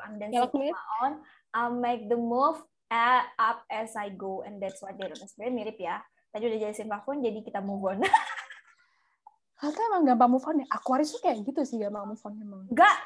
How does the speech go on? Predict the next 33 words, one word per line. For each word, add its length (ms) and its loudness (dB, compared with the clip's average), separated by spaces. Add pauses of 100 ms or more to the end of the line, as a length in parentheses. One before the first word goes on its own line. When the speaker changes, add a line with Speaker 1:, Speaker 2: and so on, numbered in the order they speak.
Speaker 1:
kamu 200 2 (320)
bohong 300 6
banget. 240 6
Aku 100 2
nggak 240 2
gampang 380 0
move 160 -2
on, 160 4
lama 320 2
banget 220 2 (100)
gitu 80 -8
loh. 200 -4
Tapi 280 -10
kayak, 260 -8 (480)
it's 140 -6
not 160 2
that 80 6
easy 420 0
to 140 0 (400)
recovery. 560 -2 (420)
Memaafkan 380 -2
orang 200 -4
lain. 220 -2 (600)
Udahlah, 280 -4 (160)
bahas 300 -12
lagi. 640 -14
Udahlah. 300 -16
Speaker 2:
It's 180 0
okay. 420 -2
Take 220 -4
your 160 2
time. 420 -10 (320)
Speaker 1:
Mm-mm. 320 -18